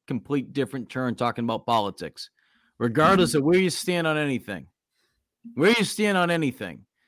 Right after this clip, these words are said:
Speaker 1: the fact that you have a former president of the United States wanting to come to a football game, regardless of the agenda, whatever,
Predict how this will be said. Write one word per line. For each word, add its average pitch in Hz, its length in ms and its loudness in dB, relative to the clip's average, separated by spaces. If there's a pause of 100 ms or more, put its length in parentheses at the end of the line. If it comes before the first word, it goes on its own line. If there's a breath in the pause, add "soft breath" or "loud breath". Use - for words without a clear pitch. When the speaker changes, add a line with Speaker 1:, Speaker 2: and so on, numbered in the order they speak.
(380)
Speaker 1:
the 123 120 0
fact 170 300 0
that 151 80 -6
you 147 200 -2
have 139 380 0 (100)
a 117 100 -4
former 139 340 -2
president 127 380 -4
of 113 60 -4
the 110 60 -6
United 117 280 -4
States 113 360 -6
wanting 120 400 -4
to 113 120 -8
come 123 260 -4
to 107 140 -6
a 95 40 -4
football 127 380 -2
game, 131 300 -4 (260 soft breath)
regardless 190 460 2
of 208 80 -2
the 220 100 -2
agenda, 185 420 -4
whatever, 160 480 0